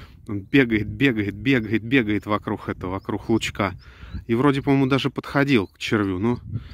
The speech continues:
как-то он его дёрнул в противоположную сторону, поэтому лучок не сработал. Ну, щас вот этого посажу. Ну и буду пробовать того. Щас найду каких-нибудь гусениц. Он гусениц, смотрю, жрёт.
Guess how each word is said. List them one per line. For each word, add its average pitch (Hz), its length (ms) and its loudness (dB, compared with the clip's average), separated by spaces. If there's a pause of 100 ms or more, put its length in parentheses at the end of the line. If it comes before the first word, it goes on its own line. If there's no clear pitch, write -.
(180)
как-то - 240 0
он 127 80 6
его 131 140 4
дёрнул 117 340 2
в - 80 -16
противоположную 123 720 -2
сторону, 110 400 -2
поэтому 110 360 -2
лучок - 300 -4
не 110 60 -6
сработал. 110 640 -4 (840)
Ну, 127 140 2
щас - 280 2
вот 101 140 -6
этого 98 220 -6
посажу. 127 600 2 (1200)
Ну 113 160 2
и 120 40 6
буду 113 240 2
пробовать 101 520 -2
того. 85 340 -4 (1000)
Щас - 280 -2
найду 113 240 4
каких-нибудь 117 520 -2
гусениц. 131 560 -2
Он 101 100 0
гусениц, 110 400 -2
смотрю, 101 420 -2
жрёт. 90 400 -4